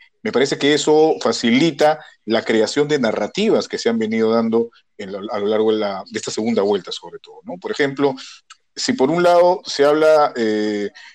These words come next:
de lucha de clases, señalando a, a Castillo como una persona que puede generar odios, enfrentamientos, por el otro lado también está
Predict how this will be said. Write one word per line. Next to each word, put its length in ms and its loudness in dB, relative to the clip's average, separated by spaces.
de 180 -6
lucha 280 2
de 120 4
clases, 380 0
señalando 600 2
a, 120 -2
a 60 -6
Castillo 460 -4
como 180 -4
una 80 2
persona 280 0
que 120 -2
puede 160 0
generar 280 0
odios, 640 2
enfrentamientos, 760 -2
por 180 -6
el 80 -4
otro 180 -6
lado 240 2
también 260 -4
está 320 -2